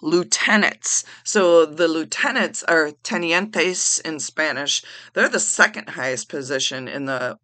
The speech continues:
cartel organization. They supervise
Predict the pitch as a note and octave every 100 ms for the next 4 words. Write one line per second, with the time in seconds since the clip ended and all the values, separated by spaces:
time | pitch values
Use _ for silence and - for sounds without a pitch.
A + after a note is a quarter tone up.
0 | _ - - C3+ - C3+ - C#3+ C3+ C3+
1 | B2 C3 C3+ C#3+ C3+ - - - G3+ G#3+
2 | G#3+ - F4+ G#4 A#4+ G#3 F#2+ F2+ C#3 -